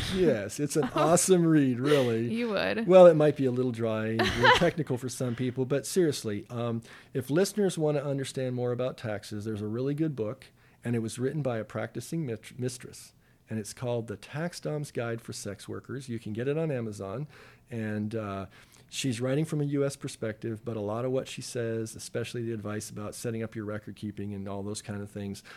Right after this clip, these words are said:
Speaker 2: applies on either side of the border.
Speaker 1: It's very cool.
Speaker 2: Yeah. So, and then there's an, uh, Amanda Brooks is a Dallas-based escort, and she's written a series of books on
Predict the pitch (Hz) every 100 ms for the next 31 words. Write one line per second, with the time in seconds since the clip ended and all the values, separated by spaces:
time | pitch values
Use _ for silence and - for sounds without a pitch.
0 | - 123 - 117 113 107 104 113 110 -
1 | 107 104 101 95 90 87 - - 262 381
2 | - 190 185 185 - 160 202 139 98 90
3 | 87 _ _ - - - 127 123 147 170
4 | 165 151 147 - 127 110 107 113 107 113
5 | 131 170 131 135 170 - 123 120 107 110
6 | 131 - 120 123 127 123 - 143 208 -
7 | - - _ - 120 113 123 120 143 139
8 | - 135 139 139 123 127 131 120 117